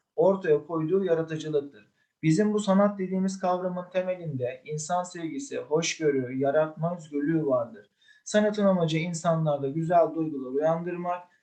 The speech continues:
insan hayatını renklendirmek ve güzelleştirmektir. İnsanoğlunun amacı nedir tabii ki de? Hayatı boyunca daima bu insanoğlu güzeli istemiştir.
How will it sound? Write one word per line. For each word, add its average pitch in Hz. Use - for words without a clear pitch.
insan 160
hayatını 143
renklendirmek 160
ve 190
güzelleştirmektir. 156
İnsanoğlunun 202
amacı 190
nedir 160
tabii 139
ki 123
de? 196
Hayatı 202
boyunca 147
daima 151
bu 185
insanoğlu 170
güzeli 156
istemiştir. 110